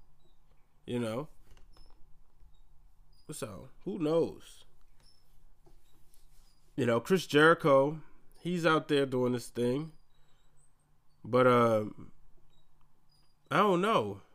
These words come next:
I would like to see him be the I would like to see Jericho dethroned from the A E W World Championship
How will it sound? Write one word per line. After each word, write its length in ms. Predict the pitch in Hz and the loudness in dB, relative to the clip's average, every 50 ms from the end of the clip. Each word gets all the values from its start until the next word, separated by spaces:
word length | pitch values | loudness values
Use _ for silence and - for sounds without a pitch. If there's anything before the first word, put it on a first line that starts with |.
| _ - - - _ - - - | _ -20 -20 -20 _ -14 -4 4
I 340 | 123 143 165 180 185 180 | 6 8 10 10 10 10
would 260 | 180 156 139 139 160 160 | 8 6 6 4 4 6
like 360 | 143 123 123 127 139 143 - | 6 6 6 4 4 2 0
to 140 | - 185 160 | -4 -4 -4
see 360 | 156 - - - 143 127 120 | -4 -4 -2 0 0 2 2
him 380 | 117 127 113 104 104 101 98 95 - - - - - - - - - - - - - - - - - - - - - - - - - - - 117 113 | 2 2 0 0 -2 -4 -6 -10 -14 -16 -18 -16 -16 -16 -14 -14 -14 -14 -14 -16 -18 -20 -18 -18 -18 -16 -14 -14 -12 -12 -12 -12 -14 -14 -12 -10 -6
be 200 | 113 131 131 127 | -2 0 0 0
the 180 | 117 120 113 - - - - - - - - - - - | -2 -4 -6 -8 -10 -16 -18 -18 -20 -20 -20 -18 -10 -6
I 60 | - 175 | -2 -2
would 160 | 208 190 151 | 0 2 2
like 180 | 156 214 240 - | 2 2 0 0
to 60 | 247 | -4
see 180 | - - - 143 | -6 -6 -6 -6
Jericho 460 | 117 110 127 127 127 123 - 143 120 | -4 -2 0 0 0 -2 -2 -4 -6
dethroned 680 | 107 117 113 - - 120 120 120 120 120 139 165 180 165 | -6 -6 -8 -8 -4 0 0 2 2 2 0 -2 -6 -6
from 320 | - - 123 113 110 107 | -4 -2 -2 -2 -2 -4
the 260 | 101 104 101 98 92 - - - - - - - | -6 -6 -8 -8 -10 -12 -16 -20 -20 -18 -8 -4
A 40 | 120 | 0
E 160 | 127 127 117 | 0 0 0
W 280 | 104 117 120 117 117 | 0 -2 -2 -2 -2
World 320 | 113 101 110 113 117 113 107 | -4 -4 -4 -4 -4 -4 -6
Championship 800 | - 123 113 113 110 - 113 107 104 - - 110 - - - | -6 -6 -6 -6 -6 -8 -10 -10 -10 -10 -8 -8 -8 -10 -10